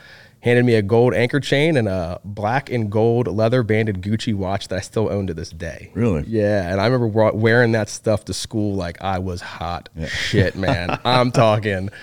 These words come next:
Speaker 1: ooh, you could not, you couldn't see me with that watch
Speaker 2: Yeah.
Speaker 1: until I hung it on the fucking soccer net and ripped
Speaker 2: Yeah.
Speaker 1: it. <laughs>
Speaker 2: Oh,
Speaker 1: And it
Speaker 2: wow.
Speaker 1: was gone. So,
Speaker 2: Yeah.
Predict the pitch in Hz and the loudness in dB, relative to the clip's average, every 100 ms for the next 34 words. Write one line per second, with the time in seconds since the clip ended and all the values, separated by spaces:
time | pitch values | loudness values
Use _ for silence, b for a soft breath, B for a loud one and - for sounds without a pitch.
0 | B B B - 175 170 160 156 151 135 | B B B 6 10 10 10 6 4 4
1 | 127 113 - 156 156 170 156 190 175 147 | 4 2 0 2 6 4 6 6 6 8
2 | 135 135 127 135 127 127 110 117 90 - | 6 4 6 6 6 2 -2 -2 -4 -2
3 | 117 104 98 - _ _ - - 127 - | -2 -2 -4 -14 _ _ -20 -14 -10 -6
4 | 123 123 98 95 87 92 110 110 - 95 | -4 -4 -6 -8 -8 -10 -4 -2 -2 -2
5 | 98 143 233 - 214 226 165 156 190 208 | 0 2 2 4 6 6 6 4 6 4
6 | 185 156 151 185 120 135 117 - 180 160 | 4 2 2 0 2 2 0 -2 -6 -6
7 | 76 | -8